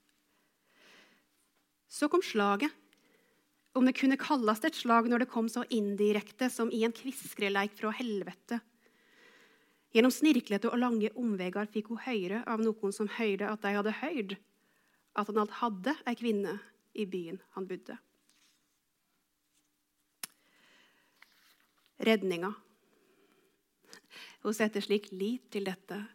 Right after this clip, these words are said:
Her kjem kjærleiken, her kjem redninga. Her kjem den vågen hun ikke hadde visst om. Hva gjør en når en setter slik lit til redninga, og redninga ikke kjem? En søk, baby.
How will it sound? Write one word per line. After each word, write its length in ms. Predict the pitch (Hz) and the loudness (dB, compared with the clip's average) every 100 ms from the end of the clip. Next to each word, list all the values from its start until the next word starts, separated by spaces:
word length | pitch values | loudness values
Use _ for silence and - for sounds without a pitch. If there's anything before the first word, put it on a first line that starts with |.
| - - - - - _ - | -20 -20 -20 -20 -20 _ 2
Her 160 | 226 233 | 4 6
kjem 240 | - 220 214 | 4 2 4
kjærleiken, 840 | 220 233 202 190 185 - - 220 202 | 4 4 4 2 -2 -4 -2 -2 0
her 180 | 208 208 | 0 0
kjem 300 | 214 214 220 | 0 -2 -2
redninga. 540 | 233 196 170 175 277 - _ _ - - _ - | -4 -6 -10 -8 -8 -12 _ _ -20 -20 _ 0
Her 160 | 220 214 | 2 4
kjem 220 | 220 220 | 4 4
den 160 | 214 190 | 4 2
vågen 520 | 190 190 185 233 240 _ _ | -2 -4 -2 -4 -4 _ _
hun 160 | 220 220 | -4 -4
ikke 180 | - 196 | -2 -6
hadde 140 | 190 | -4
visst 220 | 190 196 - | -6 -8 -8
om. 160 | 214 247 - _ _ _ _ _ _ _ _ _ _ _ _ _ _ - | -6 -6 -8 _ _ _ _ _ _ _ _ _ _ _ _ _ _ 0
Hva 160 | 233 226 | 4 8
gjør 340 | 208 196 214 | 8 8 6
en 100 | 269 | 4
når 120 | 262 | 4
en 80 | 254 | 2
setter 240 | 240 240 | 0 0
slik 280 | - 240 - 208 | 0 0 0 -2
lit 300 | 208 214 226 | 0 0 0
til 120 | 214 | 2
redninga, 480 | 240 208 190 185 190 | 2 0 -2 0 0
og 100 | 208 | 0
redninga 380 | 220 185 185 202 | 0 -2 -2 -2
ikke 320 | 202 196 185 196 - - | -4 -8 -8 -10 -12 -8
kjem? 180 | 233 285 _ _ _ _ _ _ _ _ _ _ _ _ _ _ _ - | -8 -10 _ _ _ _ _ _ _ _ _ _ _ _ _ _ _ 0
En 140 | 233 | 0
søk, 300 | - 226 220 - | 0 -4 -6 -10
baby. 280 | - 214 | -10 -12